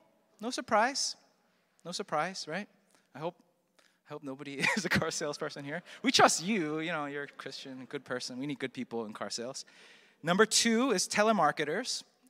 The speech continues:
No surprise. No surprise.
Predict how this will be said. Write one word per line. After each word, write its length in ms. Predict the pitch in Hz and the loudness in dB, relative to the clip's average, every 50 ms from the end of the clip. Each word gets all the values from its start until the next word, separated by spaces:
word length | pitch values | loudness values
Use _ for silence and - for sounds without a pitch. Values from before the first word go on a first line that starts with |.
| _ 269 - _ | _ -20 -20 _
No 180 | - 175 165 190 | -10 -4 -2 0
surprise. 680 | 214 - 226 - - 147 135 147 180 208 - - - - _ _ _ _ _ _ _ _ _ _ _ _ _ _ _ _ _ - _ - | 0 0 0 0 0 2 2 2 0 -2 -4 -6 -6 -8 _ _ _ _ _ _ _ _ _ _ _ _ _ _ _ _ _ -20 _ -14
No 120 | 143 147 | -10 -8
surprise. 540 | 143 180 165 - 131 113 131 156 - - | -8 -8 -8 -6 -8 -8 -8 -8 -12 -14